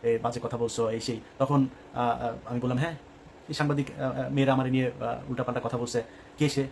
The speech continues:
আমি বলছি, "এই যে একটা টেলিভিশন, বেসরকারি টেলিভিশনের সাংবাদিক বাংলাদেশে, তারা আমার নিয়ে criticize করে, I criticize them back।" এগুলি বলছি, সবই তারা জানাই দিয়েছে। জানার পরে ওকে, ওকে। যে আমার কার্ড দিছে, কার্ড দিয়ে বললো যে,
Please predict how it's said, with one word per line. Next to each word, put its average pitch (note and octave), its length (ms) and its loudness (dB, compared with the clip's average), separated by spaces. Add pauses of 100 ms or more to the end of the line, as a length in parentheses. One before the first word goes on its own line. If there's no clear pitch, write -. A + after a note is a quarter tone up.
(160)
আমি D#3 140 -2
বলছি, E3 200 -2
"এই C#3+ 60 2
যে C#3 60 2
একটা C3+ 120 0
টেলিভিশন, C3 320 4
বেসরকারি B2+ 300 0
টেলিভিশনের B2 400 0 (180)
সাংবাদিক B2+ 300 2
বাংলাদেশে, B2 320 2
তারা A#2+ 120 6
আমার B2 160 4
নিয়ে B2+ 120 2
criticize B2 300 0
করে, A#2+ 120 4
I C3 160 4
criticize C#3 400 2
them B2 120 2
back।" A#2+ 200 4 (300)
এগুলি G3 160 4
বলছি, G#3 220 0
সবই G#3 160 -2
তারা F3+ 160 0
জানাই C#3+ 180 4
দিয়েছে। A2 120 -4
জানার E3+ 140 -2
পরে A#3+ 220 -4
ওকে, C3+ 140 -2
ওকে। A2+ 160 -4
যে - 300 -4
আমার D3+ 80 2
কার্ড D3 200 4
দিছে, D#3 160 -2
কার্ড C3+ 140 4
দিয়ে C3 120 2
বললো B2+ 140 -2
যে, A#2+ 160 2